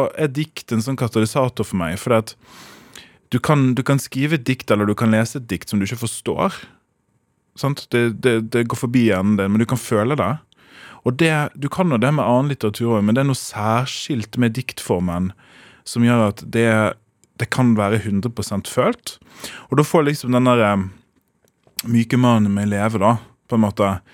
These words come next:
uten at hjernen min skal prøve å fortelle hva slags type følelse det er, eller hva slags type inntrykk det er. Og det er noe herlig ved å på en måte bare kunne leve mellom de linjene da, og bare være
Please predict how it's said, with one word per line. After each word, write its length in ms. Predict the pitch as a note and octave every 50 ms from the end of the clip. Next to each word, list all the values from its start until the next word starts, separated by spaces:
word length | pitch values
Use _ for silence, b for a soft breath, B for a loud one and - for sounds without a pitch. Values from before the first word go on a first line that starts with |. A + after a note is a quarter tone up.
| b b b b b -
uten 220 | A2+ A2 - A#2+
at 100 | G#2+ A2+
hjernen 160 | G2+ G2+ G#2 G#2
min 140 | G#2 G#2 G2
skal 160 | - - G2+
prøve 300 | - - G2 F#2+ G2 G2+
å 40 | - _ - -
fortelle 560 | A2+ - - - - A#2+ G#2 F#2 D#2+ E2+ F2+
hva 160 | - - F#2+
slags 220 | F#2 - G2 - -
type 320 | - F2 - - G2 F2+ E2+ B B B B B B B B B
følelse 540 | - - A#2+ G#2 G2 G#2 G#2 G2 - - G2
det 140 | F#2+ F#2+ D#2
er, 160 | F#2+ F#2+ F#2 F2+ F2+
eller 240 | F#2 F#2+ F#2+ F#2 F#2
hva 160 | - A2 -
slags 160 | - G2 - -
type 240 | - F#2 - -
inntrykk 540 | - G2+ F#2+ G2 - - - B2 - - - - -
det 80 | D#2
er. 160 | F#2+ C3 D#3+ D#3 b b b b b b b b _ _ _ _ _ _ _ _ _ -
Og 80 | A2+
det 80 | B2 D3+
er 60 | D#3
noe 80 | C#3+ B2+
herlig 640 | - - - - A#2 A2+ A#2+ B2+ C#3+ D#3 D#3 C#3+ A#2
ved 140 | A#2 C3+ B2+
å 60 | A2 G#2+
på 80 | -
en 80 | G2+ G2
måte 220 | G2 G#2 - A#2 B2
bare 80 | A#2+ A#2+ -
kunne 160 | A#2+ A#2 A2
leve 560 | G#2+ G2+ G2 F#2 F#2 F#2 F#2+ G#2+ G#2+ A2+ A#2 G#2+ G#2
mellom 240 | G#2+ G#2+ G#2 G2+ G2+
de 80 | G2+ G#2 G2
linjene 380 | G2 F#2 F#2+ G2+ G#2+ G#2 F#2+ F2+
da, 140 | G2 A2+ B2+
og 60 | B2+ A2
bare 160 | G#2+ A2 A2+
være 520 | G#2+ G#2 F#2 F2+ F#2 G2 G#2 G2+ A2 G#2